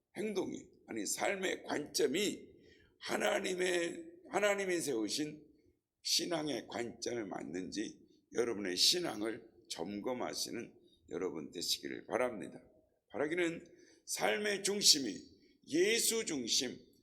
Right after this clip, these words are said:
말씀과 기도 중심이 되시길 바랍니다. 그러할 때 어떠한 시련이 다가와도 예상치 못한 위기의 상황이 온다 할지라도 흔들림이 없는,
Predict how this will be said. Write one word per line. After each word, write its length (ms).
말씀과 1000
기도 460
중심이 520
되시길 480
바랍니다. 580
그러할 340
때 300
어떠한 640
시련이 640
다가와도 600
예상치 600
못한 540
위기의 380
상황이 460
온다 380
할지라도 960
흔들림이 600
없는, 520